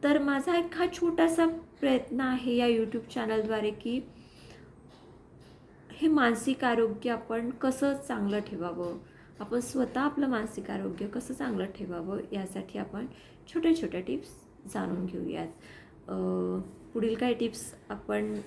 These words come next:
जाणण्यासाठी आपण माझे पुढील व्हिडिओज तुम्हाला मिळावेत, यासाठी माझं प्रांजल सायकॉलॉजी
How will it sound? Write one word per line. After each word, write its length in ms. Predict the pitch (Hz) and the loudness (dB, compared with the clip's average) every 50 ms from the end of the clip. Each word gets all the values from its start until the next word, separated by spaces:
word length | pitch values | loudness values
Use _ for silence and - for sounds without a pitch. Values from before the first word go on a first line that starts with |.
| - | -4
जाणण्यासाठी 600 | 190 220 202 196 202 214 226 254 247 233 - 208 220 - - - - - - - - | 0 0 2 2 2 2 2 0 -2 -2 -4 -6 -8 -8 -12 -16 -20 -20 -20 -16 -12
आपण 220 | - - - 202 196 | -12 -8 -4 -2 0
माझे 380 | 214 240 240 226 - - 220 220 - - - - - - - - - - - - - - - | 2 2 2 2 0 -2 -6 -6 -8 -10 -16 -20 -20 -20 -20 -20 -20 -20 -20 -20 -16 -2 4
पुढील 280 | 277 277 330 294 285 285 | 8 10 10 12 10 10
व्हिडिओज 520 | 285 247 208 226 220 214 220 214 214 - - - - - | 8 6 6 6 8 8 8 6 4 0 -8 -14 -10 -8
तुम्हाला 320 | 202 190 202 208 208 208 | -6 -4 -2 -2 -2 0
मिळावेत, 720 | 214 220 233 240 240 240 233 208 185 180 185 - - - | 2 2 4 6 6 6 6 6 4 2 2 -2 -6 -4
यासाठी 680 | 208 196 196 - 208 196 - 202 202 202 - - - - - | -2 -2 -2 -2 -2 -2 0 0 0 0 0 -2 -4 -8 -8
माझं 560 | 196 190 196 190 190 185 185 - 190 190 190 | -6 -4 -2 0 0 -2 -2 -4 -6 -6 -6
प्रांजल 680 | 190 - - - 233 226 233 226 233 226 - 254 254 254 | -8 -10 -8 -4 -2 0 0 0 0 0 0 0 0 2
सायकॉलॉजी 760 | 254 240 196 185 - 202 202 226 220 202 - 180 190 202 | 2 0 0 0 0 2 2 2 2 2 0 -2 -4 -4